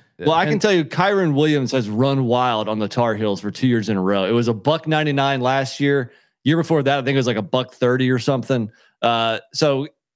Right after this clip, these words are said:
Speaker 1: yeah, can U N C handle the Notre Dame rushing attack? Uh, I would probably say probably not, but it's an interesting game. It is in Chapel Hill, so, uh, at, you know, at least they have, you know, that, uh,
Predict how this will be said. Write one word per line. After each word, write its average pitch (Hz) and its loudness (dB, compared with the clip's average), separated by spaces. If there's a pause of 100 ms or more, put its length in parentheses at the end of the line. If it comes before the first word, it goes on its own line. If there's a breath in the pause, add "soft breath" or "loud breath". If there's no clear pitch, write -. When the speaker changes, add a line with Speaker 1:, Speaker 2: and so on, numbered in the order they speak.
(100)
Speaker 1:
yeah, 147 0
can 170 0
U 165 4
N 156 0
C 151 2
handle 127 0 (160)
the 113 0
Notre 113 0
Dame 110 -2 (480)
rushing 117 0
attack? 90 -4
Uh, 95 0 (500)
I 127 2
would 135 0
probably 135 0
say 131 0
probably 117 -2
not, 113 0
but 113 0
it's 175 0
an 170 4
interesting 156 0
game. 135 0 (300 soft breath)
It 123 0
is 143 2
in 143 2
Chapel 135 0
Hill, 135 0 (280 soft breath)
so, 117 2
uh, 113 0 (100)
at, 120 0
you 135 0
know, 127 0
at 127 -2
least 135 0
they 127 2
have, 120 -2
you 117 2
know, 110 2
that, 120 -2
uh, 101 0